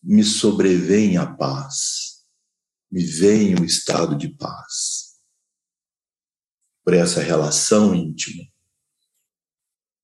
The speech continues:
Então, se você quer meditar,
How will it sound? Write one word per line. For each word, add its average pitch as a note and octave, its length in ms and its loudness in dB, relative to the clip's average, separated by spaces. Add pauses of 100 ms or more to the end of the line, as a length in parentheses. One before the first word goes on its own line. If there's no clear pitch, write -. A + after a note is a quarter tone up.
(1200)
Então, - 300 0
se G#2 120 0
você G2+ 360 2
quer G2+ 320 2
meditar, F2 880 0